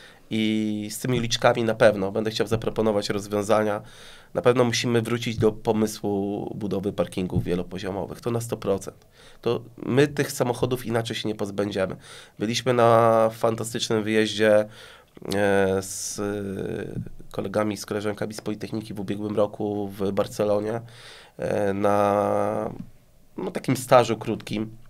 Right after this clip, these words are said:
gdzie główny, e, architekt Barcelony opowiadał nam o ich pomysłach, o, niektóre są dziś dla nas, u nich już to jest wdrażane.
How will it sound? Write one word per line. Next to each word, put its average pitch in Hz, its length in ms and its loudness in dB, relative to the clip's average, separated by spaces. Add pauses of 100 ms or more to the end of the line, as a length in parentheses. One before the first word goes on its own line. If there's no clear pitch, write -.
(720)
gdzie 110 540 6
główny, 104 520 2 (500)
e, - 100 0
architekt 110 560 0
Barcelony 104 580 2
opowiadał 101 460 0
nam 98 320 -2 (100)
o 98 120 -4
ich 95 280 -6 (320)
pomysłach, 104 680 2
o, 95 280 0 (400)
niektóre 107 300 -2
są 98 200 -2
dziś 95 220 -6
dla 117 260 4
nas, 107 380 2 (280)
u 127 80 4
nich 117 180 0
już 110 120 -4
to 101 120 0
jest - 460 -6 (160)
wdrażane. 110 680 2